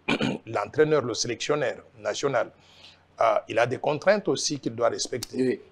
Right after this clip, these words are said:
Speaker 1: Donc, il faut le respecter, il faut lui donner la marge de manœuvre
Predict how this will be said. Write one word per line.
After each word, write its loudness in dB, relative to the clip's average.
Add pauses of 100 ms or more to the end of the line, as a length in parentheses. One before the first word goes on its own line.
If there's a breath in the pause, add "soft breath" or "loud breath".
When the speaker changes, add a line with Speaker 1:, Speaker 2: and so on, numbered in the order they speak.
(120)
Speaker 1:
Donc, -8
il -10
faut 4
le 4
respecter, -2
il -8
faut 2
lui -2
donner -2
la 2
marge 4
de -8
manœuvre 0